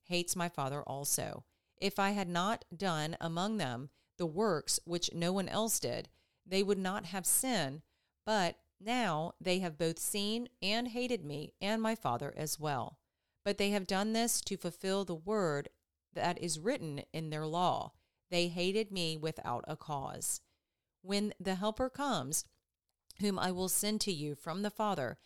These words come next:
that is, the Spirit of truth, who proceeds from the Father, he will testify about me, and you will testify also, because you have been with me from the beginning.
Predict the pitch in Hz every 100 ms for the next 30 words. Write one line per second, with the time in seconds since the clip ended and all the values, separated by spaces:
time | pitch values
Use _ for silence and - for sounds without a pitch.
0 | _ _ - 156 170 170 - 175 - -
1 | 240 180 - 147 - 247 180 143 - -
2 | _ 202 - 170 - 208 208 214 220 214
3 | 220 220 196 165 123 - _ _ _ _
4 | - 233 180 160 170 170 190 180 175 -
5 | 135 - 147 165 165 127 123 135 _ _
6 | - 175 165 196 240 170 151 - 165 -
7 | 175 156 - 190 196 143 131 - _ _
8 | 175 170 175 156 180 185 202 - 185 147
9 | 139 - - 170 202 - 220 156 110 -
10 | _ _ _ _ 190 165 107 - - _
11 | - 147 147 151 131 123